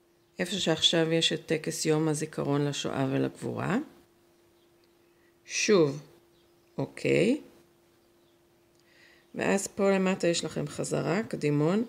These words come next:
הפעל. עם החץ שמאלה שוב, אתם הולכים להפעל, לאוקיי שוב,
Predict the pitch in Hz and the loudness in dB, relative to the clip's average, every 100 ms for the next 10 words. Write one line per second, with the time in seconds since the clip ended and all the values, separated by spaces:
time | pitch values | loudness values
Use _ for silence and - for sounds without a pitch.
0 | - 165 - 139 131 131 - - _ _ | -6 -12 -6 -2 -2 -4 -8 -20 _ _
1 | _ _ _ _ _ _ _ _ _ _ | _ _ _ _ _ _ _ _ _ _
2 | _ _ 208 226 160 - - 147 147 - | _ _ 2 4 4 0 2 0 0 -6
3 | - - - - - 175 156 147 - - | -8 -10 -12 -8 -2 2 4 2 -2 -2
4 | 190 202 247 277 - - _ - 151 147 | 2 4 4 0 -10 -20 _ -4 0 0
5 | - 170 151 143 - - _ _ _ - | -2 0 0 -2 -8 -18 _ _ _ -8
6 | 147 139 - - 151 165 233 285 - - | -6 -6 -8 0 4 4 2 -2 -10 -20
7 | _ _ _ _ _ _ _ _ _ _ | _ _ _ _ _ _ _ _ _ _
8 | _ _ _ _ _ _ 190 202 175 147 | _ _ _ _ _ _ 2 4 4 0
9 | - - _ _ _ _ _ _ _ - | -14 -20 _ _ _ _ _ _ _ -2
10 | 202 - 147 143 151 - 185 214 269 | -2 -2 0 0 -2 -2 2 4 2